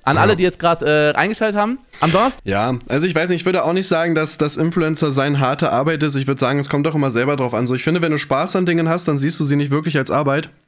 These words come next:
Speaker 2: Also ich zum Beispiel hab das auch, wenn ich im Urlaub bin. Ich war jetzt zum Beispiel im Mai mit meinem Trainer und unseren Kindern im Urlaub.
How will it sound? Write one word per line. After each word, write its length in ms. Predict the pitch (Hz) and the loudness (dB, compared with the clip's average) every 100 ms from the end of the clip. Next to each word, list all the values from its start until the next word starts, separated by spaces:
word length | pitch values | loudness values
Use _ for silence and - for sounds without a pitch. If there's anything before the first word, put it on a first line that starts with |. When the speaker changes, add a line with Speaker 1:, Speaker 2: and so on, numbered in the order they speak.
| _ _ _ _ - | _ _ _ _ -6
Speaker 2:
Also 180 | 135 151 | -2 -2
ich 100 | 165 | 0
zum 100 | 151 | 0
Beispiel 200 | 156 151 | 0 0
hab 80 | 147 | 0
das 140 | - | 0
auch, 120 | 143 | 0
wenn 120 | 143 | 0
ich 100 | 143 | 0
im 80 | 135 | -2
Urlaub 300 | 151 180 139 | 0 0 0
bin. 240 | 135 165 - - - - - _ - | 0 -2 -6 -20 -20 -20 -20 _ -8
Ich 120 | 131 | -2
war 100 | 139 | -2
jetzt 120 | 151 | 0
zum 80 | 165 | -2
Beispiel 240 | 156 151 139 | -2 0 0
im 100 | 131 | 0
Mai 220 | 127 185 | 2 0
mit 160 | 160 | 0
meinem 160 | 139 131 | -2 -2
Trainer 280 | - 160 170 | -2 0 0
und 100 | 135 | 0
unseren 240 | 139 135 | -2 -2
Kindern 260 | 143 165 180 | 0 0 0
im 100 | 175 | 0
Urlaub. 360 | 175 180 185 | 0 0 -2